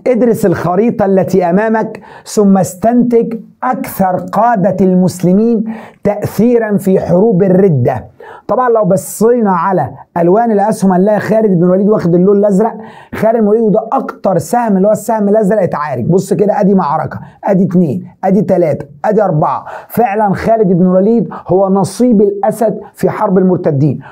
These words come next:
ما تنساش كمان إن هو كان قائد الألوية، يعني كان قائد الحداشر لواء اللي طلعوا من ذي القصة وقضوا على حركة الردة وأعادوا توحيد الدولة الإسلامية. يبقى أكتر دور، أكتر قائد لعب دور في حرب المرتدين هو خالد بن الوليد.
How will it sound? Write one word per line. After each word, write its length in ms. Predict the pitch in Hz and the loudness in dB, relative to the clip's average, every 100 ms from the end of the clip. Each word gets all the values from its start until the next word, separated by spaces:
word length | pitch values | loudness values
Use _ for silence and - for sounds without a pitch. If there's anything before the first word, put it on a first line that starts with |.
| - | -4
ما 100 | 160 | -2
تنساش 380 | 165 165 247 233 | 0 0 -2 -2
كمان 220 | 202 220 | -2 0
إن 60 | 214 | 2
هو 180 | 220 | 0
كان 240 | 208 196 180 | 0 -2 -2
قائد 500 | - 214 247 220 185 | -2 -2 0 0 2
الألوية، 640 | 196 185 185 202 233 147 - - | 0 0 2 4 2 -2 -10 -6
يعني 260 | 165 156 180 | -4 -2 -2
كان 200 | 185 175 | 0 -2
قائد 460 | - 226 233 196 | 0 0 2 0
الحداشر 680 | 180 - 185 190 233 226 196 | 0 0 0 2 0 -2 -2
لواء 440 | 170 185 208 226 - - - | 0 2 2 0 -6 -18 -2
اللي 180 | 196 190 | 0 0
طلعوا 400 | 196 233 175 190 | 0 -2 -2 -2
من 180 | 190 185 | 0 2
ذي 160 | 151 | 2
القصة 600 | 185 175 226 220 - 220 - - | 0 0 -4 -2 -4 -4 -4 -6
وقضوا 400 | - - 233 240 | -2 0 0 0
على 160 | 190 185 | -2 -4
حركة 480 | - 226 226 170 190 | -4 -4 -2 -2 0
الردة 400 | 180 220 185 202 | 2 2 0 -2
وأعادوا 520 | - 160 170 175 196 | -2 -4 -2 0 0
توحيد 460 | - 170 - 220 180 | 0 -4 0 0 2
الدولة 360 | 156 190 202 | 0 0 0
الإسلامية. 560 | 180 139 - 165 147 110 - - - | 0 -2 -4 -2 -2 -4 -10 -8 0
يبقى 240 | 156 220 | 0 0
أكتر 360 | 226 - 196 180 | -4 -4 -2 0
دور، 420 | 151 208 202 127 - - _ | 2 2 2 -2 -8 -14 _
أكتر 340 | 208 214 220 196 | -6 -4 -4 -4
قائد 380 | - 208 185 | -4 -2 0
لعب 300 | 175 214 170 | 0 0 0
دور 120 | 160 202 | 0 0
في 140 | 190 | -2
حرب 260 | - 202 190 | -4 0 2
المرتدين 560 | 185 175 180 175 226 | 0 0 -2 0 0
هو 120 | 220 | 0
خالد 380 | 185 214 208 185 | 0 0 2 2
بن 80 | 160 | 2
الوليد. 420 | 180 185 226 208 | 2 2 2 0